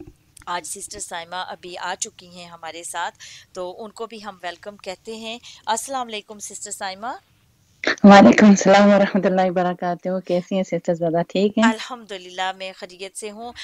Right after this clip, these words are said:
Speaker 1: और बहुत-बहुत मुबारक हो आपको भी। आज हमारी सूरह कहफ जो है कंप्लीट हो गई है और अल्लाह इसको
Speaker 2: अल्हम्दुलिल्लाह।
Speaker 1: कबूल करे। और यहाँ से अब आप ले लें, <laughs> आप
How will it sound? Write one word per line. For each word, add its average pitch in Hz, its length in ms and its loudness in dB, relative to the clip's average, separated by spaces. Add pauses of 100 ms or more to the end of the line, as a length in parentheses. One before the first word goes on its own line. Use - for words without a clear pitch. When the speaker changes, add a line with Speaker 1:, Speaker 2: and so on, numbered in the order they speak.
(140)
Speaker 1:
और 190 220 -8
बहुत-बहुत 202 440 -14
मुबारक 190 500 -10
हो 208 160 -16
आपको 214 440 -10
भी। 233 200 -18 (220)
आज 190 220 -6
हमारी 180 340 -12
सूरह 185 300 -12
कहफ 190 460 -12
जो 190 100 -16
है 190 160 -14
कंप्लीट - 800 -20
हो 202 240 -12
गई 220 240 -16
है 196 240 -10 (380)
और 185 220 -8
अल्लाह 175 300 -6
इसको - 120 -8
Speaker 2:
अल्हम्दुलिल्लाह। - 260 -12
Speaker 1:
कबूल 185 320 -20
करे। 202 240 -10
और 190 140 -8
यहाँ 185 360 -16
से 202 180 -14
अब 180 180 -10
आप 170 140 -6 (100)
ले 160 160 -18
लें, 165 220 -18 (160)
<laughs> - 800 -20
आप 196 140 -6